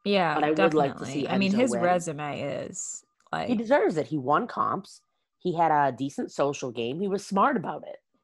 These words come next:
Speaker 1: Yeah, he was able to pivot his game throughout the season in order to get himself to the end, which I think is very smart. And all season, people have been saying that Cody's a threat, and yet nobody took the shot.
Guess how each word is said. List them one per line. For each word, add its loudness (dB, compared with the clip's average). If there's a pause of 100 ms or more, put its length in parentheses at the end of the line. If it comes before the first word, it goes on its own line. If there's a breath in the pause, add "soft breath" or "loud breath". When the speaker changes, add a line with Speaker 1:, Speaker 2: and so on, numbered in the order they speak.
(120)
Speaker 1:
Yeah, 2
he 2
was 0
able 4
to 2
pivot 0
his -2
game -4
throughout -4
the -10
season -6
in -8
order -6
to -8
get -6
himself -8
to -12
the -4
end, -4
which -8
I -2
think -2
is -4
very 2
smart. -2
And -4
all 6
season, 4
people 4
have 6
been 0
saying 2
that -6
Cody's 0
a -2
threat, 2
and -2
yet 0
nobody 0
took -6
the -12
shot. -2